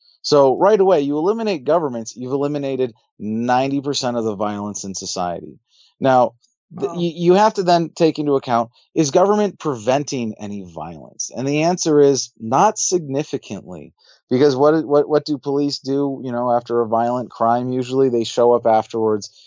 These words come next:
Speaker 1: and write a report. If they make arrests, if they're fortunate enough, they put them through the government punishment system rather than a justice system, which makes it easy for people to get away with things.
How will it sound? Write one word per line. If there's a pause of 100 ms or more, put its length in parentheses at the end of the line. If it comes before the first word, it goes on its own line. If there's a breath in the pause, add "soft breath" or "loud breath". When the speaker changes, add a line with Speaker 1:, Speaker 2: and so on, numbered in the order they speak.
(220 soft breath)
Speaker 1:
and
write
a
report.
If
they
make
arrests,
if
they're (320 soft breath)
fortunate
enough, (380)
they (200)
put
them
through
the
government
punishment
system
rather
than
a
justice
system, (640)
which
makes
it
easy
for
people
to
get
away
with
things.